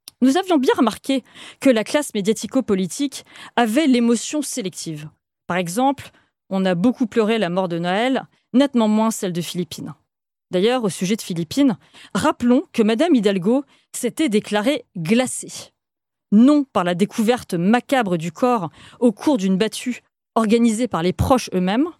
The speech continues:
non par l'annonce qu'il s'agissait d'un viol suivi d'un meurtre, mais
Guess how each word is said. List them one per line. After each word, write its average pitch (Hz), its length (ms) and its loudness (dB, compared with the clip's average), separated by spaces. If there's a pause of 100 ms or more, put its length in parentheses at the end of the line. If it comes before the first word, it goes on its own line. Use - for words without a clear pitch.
(520)
non 330 300 4
par 220 240 0
l'annonce 262 600 2 (220)
qu'il 196 140 -2
s'agissait 214 560 -6
d'un 175 160 -4
viol 190 300 0
suivi 160 260 -8
d'un 180 140 -2
meurtre, - 440 -2 (460)
mais 285 240 4